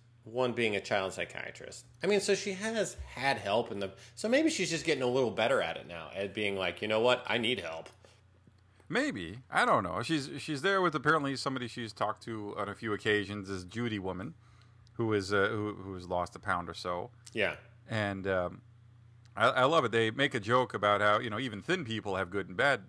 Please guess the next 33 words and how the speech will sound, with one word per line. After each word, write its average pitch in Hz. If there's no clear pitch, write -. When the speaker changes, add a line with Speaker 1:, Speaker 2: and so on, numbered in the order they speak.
Speaker 2:
weeks. 90
And, 123
uh, 113
everybody 160
laughs 147
but 92
her. 131
Speaker 1:
Oh. 87
Speaker 2:
Doesn't 120
really 107
laugh. 143
For 120
some 143
reason, 123
she 101
gets 104
called 160
on 147
to 107
stand 95
up 190
and 107
Speaker 1:
Yeah. 87
Speaker 2:
talk 113
about 107
her 92
week. 147
Speaker 1:
Oh, 87
it 78
gets 95
a 104
little 95
dark. 85